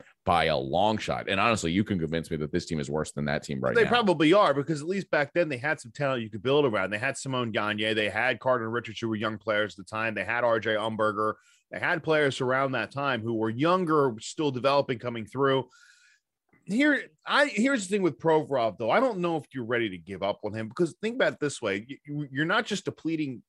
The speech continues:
Speaker 2: the roster for the N H L. You're depleting the roster for Lehigh Valley. Where are you getting all these prospects from?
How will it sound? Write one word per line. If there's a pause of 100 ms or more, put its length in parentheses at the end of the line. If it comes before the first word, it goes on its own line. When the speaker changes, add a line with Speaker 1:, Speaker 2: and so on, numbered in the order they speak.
(120)
Speaker 2:
the
roster
for
the
N
H
L.
You're
depleting
the
roster
for
Lehigh
Valley.
Where
are
you
getting
all
these
prospects
from?